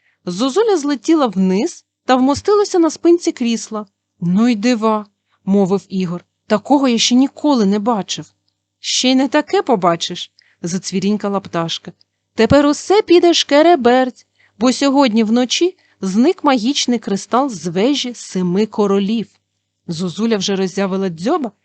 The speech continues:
щоб продовжити розповідь, але в цей час у кімнату вбіг кудлатий песик Рекс.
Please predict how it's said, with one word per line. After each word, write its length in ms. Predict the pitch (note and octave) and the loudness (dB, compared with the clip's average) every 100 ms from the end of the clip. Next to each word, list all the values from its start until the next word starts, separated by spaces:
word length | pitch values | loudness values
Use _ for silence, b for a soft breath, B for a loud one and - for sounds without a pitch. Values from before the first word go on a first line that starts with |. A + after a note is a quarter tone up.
| _ | _
щоб 240 | - - G#3 | -6 -4 -2
продовжити 580 | B3 B3 F#3+ F#3 G3 A3+ | 0 0 0 -2 -4 -2
розповідь, 480 | F3+ - D#3 D3+ - _ _ - | -2 -6 -10 -12 -16 _ _ -4
але 200 | G3 A#3 | 0 0
в 60 | |
цей 220 | A3+ C#4+ A#3+ | -2 -4 -2
час 340 | - G#4+ - | -2 -4 -6
у 40 | |
кімнату 460 | F#3 G3+ B3+ G4+ A3+ | -4 0 0 0 -2
вбіг 260 | D3+ D#3+ - | -4 -8 -8
кудлатий 520 | F#3+ E3+ A3 D4+ E4+ | -8 -2 -2 -2 -4
песик 500 | - G#3+ - B3+ - | -2 -4 -4 -10 -6
Рекс. 460 | F3 D#3 - - | -4 -6 -8 -20